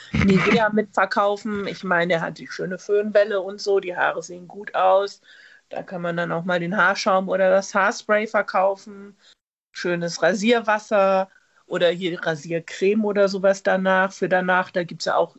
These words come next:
Gels oder so, um die Haut zu beruhigen, Sonnenschutz, da kannst du einfach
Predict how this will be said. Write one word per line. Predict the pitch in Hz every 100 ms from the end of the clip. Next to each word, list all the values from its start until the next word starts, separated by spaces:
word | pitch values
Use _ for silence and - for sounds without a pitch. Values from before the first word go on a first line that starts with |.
| -
Gels | 160 185 202 208 170
oder | 190
so, | 185 190
um | 175 185
die | 165
Haut | 180 220
zu | - 208
beruhigen, | 196 196 202 208 196 190 190 - - - -
Sonnenschutz, | 170 180 233 226 214 - 196 190 - - - -
da | 151
kannst | 160 196 190 -
du | 202
einfach | 143 185 196 226